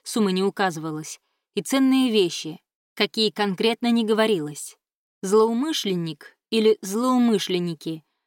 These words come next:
проник в дом с целью ограбления и наткнулся на хозяина. Двенадцать ножевых ран в эту версию укладывались с трудом — если, конечно, грабители не психи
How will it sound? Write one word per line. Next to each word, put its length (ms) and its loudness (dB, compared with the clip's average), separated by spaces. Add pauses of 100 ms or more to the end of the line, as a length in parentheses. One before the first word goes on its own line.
(240)
проник 380 0
в 100 -2
дом 240 0
с 60 -10
целью 420 0
ограбления 800 0 (140)
и 80 0
наткнулся 640 -2
на 100 0
хозяина. 720 -4 (380)
Двенадцать 480 0
ножевых 420 0
ран 240 0
в 60 -4
эту 160 -2
версию 520 -2
укладывались 680 0
с 80 -12
трудом — 520 -4 (340)
если, 320 -2
конечно, 440 -2
грабители 520 -2
не 120 0
психи 500 -6